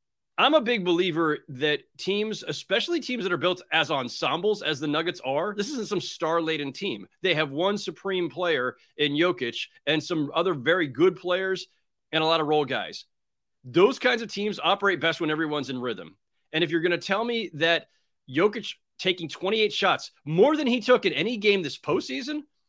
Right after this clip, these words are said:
more than he took in any game the entire regular season, and say that doesn't have an effect, I'd say you're lying.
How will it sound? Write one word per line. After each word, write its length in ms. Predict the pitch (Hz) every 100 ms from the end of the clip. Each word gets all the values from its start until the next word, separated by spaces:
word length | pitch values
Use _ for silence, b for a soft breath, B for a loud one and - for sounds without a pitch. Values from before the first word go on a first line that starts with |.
| -
more 320 | 151 175 285
than 120 | 302
he 180 | 254 247
took 280 | 214 254 254
in 100 | 226
any 200 | 226 233
game 220 | 202 233
the 160 | 214 226
entire 420 | 208 180 233 226
regular 520 | 175 180 262 247 190
season, 380 | 139 143 110 113 B B
and 160 | - 175
say 140 | 196
that 100 | 208
doesn't 220 | 147 196 208
have 240 | 170 208
an 60 | 185
effect, 460 | 147 262 226 - - -
I'd 160 | 160 165
say 140 | 165
you're 200 | 147 170
lying. 460 | 185 233 160 110